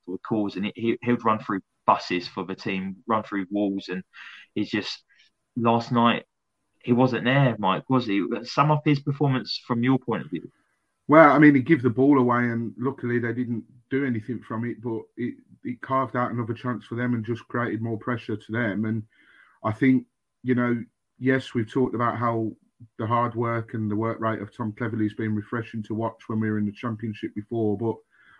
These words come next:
Speaker 2: unfortunately, as, as we've said, he, he's, he's not up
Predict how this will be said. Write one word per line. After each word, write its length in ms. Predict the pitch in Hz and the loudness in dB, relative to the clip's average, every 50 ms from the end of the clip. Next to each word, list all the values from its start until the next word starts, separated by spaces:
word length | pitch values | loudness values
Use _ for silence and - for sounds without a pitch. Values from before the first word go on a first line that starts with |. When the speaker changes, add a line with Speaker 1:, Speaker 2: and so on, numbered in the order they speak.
| _ - 117 | _ -4 -2
Speaker 2:
unfortunately, 800 | 113 104 - - 135 143 139 - - - 120 - 117 117 127 135 | -2 0 4 6 8 8 8 6 2 -2 -2 0 4 4 6 4
as, 220 | 131 120 - - - 120 | 4 2 0 -4 -2 -2
as 140 | 120 113 123 | -2 2 2
we've 180 | 127 117 107 | 2 2 2
said, 380 | - - 135 135 147 135 110 - - _ _ _ _ _ _ _ _ _ _ | 0 2 4 4 4 4 2 -2 -10 _ _ _ _ _ _ _ _ _ _
he, 200 | - 120 120 120 - | 0 2 4 4 6
he's, 380 | - 127 123 117 113 117 123 - | 6 6 6 4 2 -6 -6 0
he's 180 | 131 131 120 117 | 2 2 2 2
not 200 | 135 139 - - | 2 0 0 0
up 160 | 131 123 - | -2 -4 -6